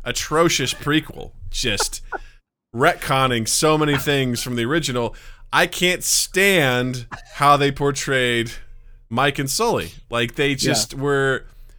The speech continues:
Speaker 1: they
Speaker 2: Where they were just bitter,
Speaker 1: they
Speaker 2: just
Speaker 1: were
Speaker 2: raw
Speaker 1: bitter. I was like, it,
Speaker 2: friction.
Speaker 1: I was
Speaker 2: Yeah.
Speaker 1: like, "Why? Why would you?" 'Cause that's, that is a typical thing, right? It's like how they met each other, but
Speaker 2: Right.
Speaker 1: I just, I, I, 'cause Natalie wanted to watch it again recently, and so I, I,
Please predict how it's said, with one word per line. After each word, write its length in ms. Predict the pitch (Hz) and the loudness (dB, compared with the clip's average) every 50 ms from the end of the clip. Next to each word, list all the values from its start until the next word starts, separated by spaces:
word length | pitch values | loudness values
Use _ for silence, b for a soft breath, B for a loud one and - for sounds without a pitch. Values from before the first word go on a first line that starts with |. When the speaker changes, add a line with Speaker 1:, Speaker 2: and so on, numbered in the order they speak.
| b b _ _ _ _ _ | b b _ _ _ _ _
Speaker 1:
they 200 | - 135 143 139 | -2 0 0 0
Speaker 2:
Where 160 | 135 143 147 | -2 -2 -4
they 140 | 147 151 151 | -2 -4 -4
were 120 | 143 139 127 | -6 -8 -12
just 280 | - - 139 127 - _ _ _ | -14 -16 -18 -18 -20 _ _ _
bitter, 580 | - 160 151 135 143 131 123 123 120 123 123 - - - | -18 -16 -16 -14 -14 -16 -16 -16 -18 -20 -20 -20 -14 -4
Speaker 1:
they 100 | 156 214 | -2 2
Speaker 2:
just 60 | 277 | 4
Speaker 1:
were 100 | 277 247 | 4 4
Speaker 2:
raw 100 | 196 - | 4 4
Speaker 1:
bitter. 260 | - 359 359 330 - | 2 2 2 2 2
I 40 | 226 | 2
was 120 | 233 202 - | 2 4 4
like, 140 | 233 - 240 | 2 2 2
it, 80 | 233 185 | -2 -2
Speaker 2:
friction. 220 | 185 180 180 170 - - | -4 -6 -8 -10 -8 -6
Speaker 1:
I 20 | 127 | -6
was 120 | 175 165 | -4 -2
Speaker 2:
Yeah. 40 | 202 | -4
Speaker 1:
like, 80 | 170 156 | -4 -4
"Why? 600 | 160 170 202 220 240 233 226 214 196 185 165 - | -4 -2 0 2 2 4 6 6 6 6 4 2
Why 240 | - 139 160 180 | 0 0 0 2
would 160 | 202 190 160 165 | 2 2 0 -2
you?" 60 | 170 | -4
'Cause 180 | - 190 175 | -4 -2 0
that's, 220 | - 233 214 - - | 2 2 0 0 0
that 180 | - 196 202 | 2 2 4
is 120 | 202 190 185 | 4 2 0
a 60 | 180 | -2
typical 380 | 165 - 185 175 175 147 143 143 | 0 0 0 0 0 -2 -2 -2
thing, 160 | 160 196 165 | -2 -4 -2
right? 120 | 143 127 120 | -2 -2 -2
It's 120 | 120 - | -2 -2
like 140 | 151 135 113 | -2 -4 -2
how 180 | 113 139 147 | 0 0 0
they 120 | 151 143 127 | 2 0 -2
met 220 | 123 131 160 240 | -2 -2 -2 -2
each 200 | 311 202 - - | -2 -4 -4 -4
other, 340 | 113 101 98 101 101 104 - | -4 -4 -4 -4 -4 -6 -6
but 380 | - 113 113 131 123 113 - - - - | -8 -6 -4 -2 -2 -2 -4 -8 -12 -12
Speaker 2:
Right. 180 | 139 117 104 - - _ _ _ _ _ _ _ _ _ _ _ _ _ - | -12 -12 -12 -14 -18 _ _ _ _ _ _ _ _ _ _ _ _ _ -6
Speaker 1:
I 80 | 139 | -6
just, 200 | 147 165 165 - | -4 -4 -4 -2
I, 120 | 170 165 165 - | 0 -2 0 0
I, 180 | 160 160 147 - - - - | -2 -2 -2 -6 -12 -16 -8
'cause 240 | - 151 135 139 - - - - - | -6 -4 -4 -4 -6 -10 -16 -16 -12
Natalie 360 | 143 143 156 160 170 175 165 | -4 0 2 4 4 4 4
wanted 180 | 147 147 147 135 | 4 2 2 2
to 60 | 127 | 0
watch 260 | 120 135 143 143 - 131 | 2 2 2 2 0 -4
it 60 | 123 | -6
again 200 | 117 123 117 110 | -4 -4 -2 -2
recently, 460 | 120 147 165 165 - 139 101 110 110 113 | -2 -2 -2 -4 -6 -6 -6 -6 -6 -6
and 80 | 110 | -6
so 180 | - - 120 110 | -6 -4 -4 -2
I, 180 | 110 110 104 90 - - - - - | -2 -2 -4 -6 -10 -16 -20 -16 -12
I, 60 | 98 | -10